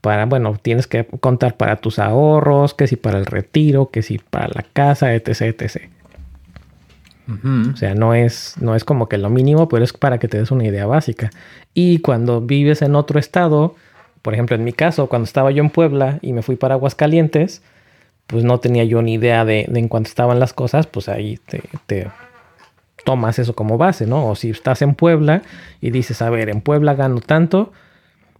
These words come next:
Speaker 1: y gasto tanto", ¿no? Sabes, como dices, ya sabes cuánto gastas.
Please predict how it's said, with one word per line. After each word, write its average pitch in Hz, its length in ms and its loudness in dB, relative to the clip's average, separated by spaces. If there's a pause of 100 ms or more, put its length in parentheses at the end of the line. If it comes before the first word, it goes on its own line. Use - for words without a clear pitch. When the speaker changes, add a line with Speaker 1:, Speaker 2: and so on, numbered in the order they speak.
(260)
Speaker 1:
y 113 180 -4
gasto 113 340 0
tanto", 107 360 -4
¿no? 123 160 -2
Sabes, 117 280 -2
como 120 240 -2
dices, 120 280 -2
ya 113 160 -2
sabes 131 240 0
cuánto 123 300 -2
gastas. - 500 -6